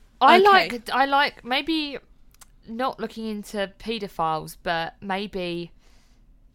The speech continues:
Speaker 1: oh, we could do that, but that's just really dark. Or maybe just they can, like, it's like bring someone to the podcast job day, whatever it's called. Bring your
Speaker 2: What?
Speaker 1: job to the podcast day. You know, you get the people that come in, like, bring
Speaker 2: Show
Speaker 1: your mum
Speaker 2: and
Speaker 1: to
Speaker 2: tell.
Speaker 1: work.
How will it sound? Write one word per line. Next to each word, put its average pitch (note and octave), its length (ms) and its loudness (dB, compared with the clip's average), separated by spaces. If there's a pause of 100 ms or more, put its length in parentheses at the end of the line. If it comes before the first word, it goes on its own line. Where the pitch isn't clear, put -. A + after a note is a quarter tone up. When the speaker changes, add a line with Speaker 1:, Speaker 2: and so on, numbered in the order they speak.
(180)
Speaker 1:
oh, - 100 -20
we G3 80 -12
could - 280 -16
do F3 160 -10
that, D3+ 240 -12
but - 80 -12
that's A3 120 -12
just D4+ 160 -8
really C#4+ 160 -6
dark. G#3 460 -2
Or G#3+ 60 -2
maybe F4 240 2
just E4 200 0
they D#4 120 2
can, D4+ 180 -10
like, C#4+ 260 4
it's - 140 -10
like B3+ 200 -4
bring C4 380 -4
someone A#3+ 380 -6
to A#3+ 300 -4
the A3+ 80 -12
podcast A3 800 -8
job G#3+ 240 -4
day, E3 280 -4
whatever D#3+ 300 -10
it's - 140 -12
called. D#3 400 -10 (220)
Bring G#4+ 140 6
your G#3 80 -4
Speaker 2:
What? G3+ 80 -6
Speaker 1:
job G3 140 2
to - 120 -4
the G#3 80 -2
podcast F3 640 -4
day. D#3 180 -2 (240)
You B3+ 80 -4
know, D4 100 4
you F#4 160 4
get D#4 200 4
the C#4 60 -8
people C4+ 380 -6
that E3+ 140 -8
come F#3+ 220 -4
in, E3+ 220 -2
like, D#3 220 -4 (100)
bring G3+ 140 0
Speaker 2:
Show F4 200 4
Speaker 1:
your E4 80 8
mum F4 160 6
Speaker 2:
and F4+ 80 0
Speaker 1:
to - 40 -10
Speaker 2:
tell. F4 240 8
Speaker 1:
work. F3+ 160 0